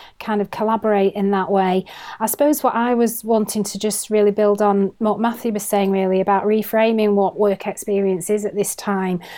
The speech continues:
and having to reimagine new possibilities. And I guess we're in a, into a time of scarcity in some respect, and what, but where there is scarcity, there are real needs and opportunities to tap into. And I guess that's what Work in Progress supports people to do in, in some sense.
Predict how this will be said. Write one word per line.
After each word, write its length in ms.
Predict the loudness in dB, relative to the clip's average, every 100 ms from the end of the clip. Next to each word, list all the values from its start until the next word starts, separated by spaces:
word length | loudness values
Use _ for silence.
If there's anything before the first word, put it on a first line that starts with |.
| -10 -6
and 100 | -2
having 180 | -2 -2
to 140 | -2
reimagine 600 | 0 2 0 -2 0 0
new 200 | 2 2
possibilities. 1000 | 0 -4 -4 -2 -2 -2 0 2 2 -2 -14 -20 -14 -4
And 140 | -2
I 60 | 0
guess 320 | -2 -2 -2
we're 80 | 0
in 140 | 2
a, 100 | 2
into 380 | 0 -2 0 -2
a 40 |
time 460 | -2 -2 0 2 2
of 240 | 0 -4 -10
scarcity 720 | -2 0 0 -2 -4 0 0
in 140 | 0
some 240 | -2 -2
respect, 580 | -2 -4 -2 -2 -4 -10 -18 -18 -4
and 160 | 0
what, 160 | 2 2
but 120 | 0
where 180 | 0 0
there 160 | 0
is 120 | 0 0
scarcity, 460 | 0 0 -2 -4
there 200 | -2 2
are 160 | 2 2
real 260 | 2 2
needs 340 | 0 0 -2 -4
and 80 | -6
opportunities 600 | -6 -6 -4 -2 -4 -6
to 120 | -6
tap 280 | -6 -6 -2
into. 340 | -2 -2 -2
And 120 | -2 0
I 40 |
guess 220 | -2 -2
that's 240 | -4 -4 -4
what 140 | -4
Work 240 | -4 -4
in 60 | -4
Progress 360 | -2 -2 -4 -8
supports 480 | -10 -4 -2 -2
people 320 | -2 -2 -2 -6
to 140 | -6
do 220 | -2 2
in, 200 | 2 2 -2
in 160 | -2
some 260 | -2 -2 -4
sense. 460 | 0 0 -2 -6